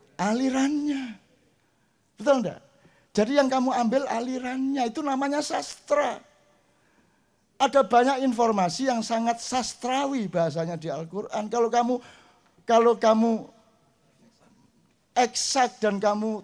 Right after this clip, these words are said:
textbook thinking dan akademis, kamu salah. Khairul Anwar maca puisi, "Aku ini binatang jalang." Wah, polsek, polsek, ono kewan, ono kewan. Ya.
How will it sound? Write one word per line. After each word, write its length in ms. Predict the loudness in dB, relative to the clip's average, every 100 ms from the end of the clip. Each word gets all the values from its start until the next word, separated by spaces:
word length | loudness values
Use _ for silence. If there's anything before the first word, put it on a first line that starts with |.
| 0
textbook 560 | 0 0 -10 -6 -6
thinking 560 | -6 -6 -4 2 2 2
dan 240 | 0 -4
akademis, 560 | -4 -4 -4 -2 -2 -2
kamu 240 | -4 -6
salah. 560 | -4 -4 -4 -6 -12 -14 -18 _ _ _ _ _ -20 -20 -20 -20 _ _ -20 _ _ _ _ -2
Khairul 240 | 2 4 2
Anwar 560 | 2 4 2 2 -10 -20 _ _ _ _ _ _
maca 240 | -8 -4 -2
puisi, 320 | -4 -6 -2
"Aku 320 | 0 2 2
ini 400 | 2 2 2 -2 -8 _ _ _
binatang 640 | -6 0 0 2 0 0 0
jalang." 480 | 2 2 0 -6 -14 -20 _ _ _ _ _ _ _ _ _ _ _ _ _
Wah, 240 | 2 2 0 -20 _ _ _
polsek, 320 | 6 8 8
polsek, 320 | 8 6 8
ono 240 | 6 6 8
kewan, 320 | 12 12 12
ono 180 | 10 8
kewan. 280 | 10 10 10 6 2 0 -4 -6 -6 -8 -10 -10 -12 -12 -12 -12 -6 2
Ya. 200 | 4 4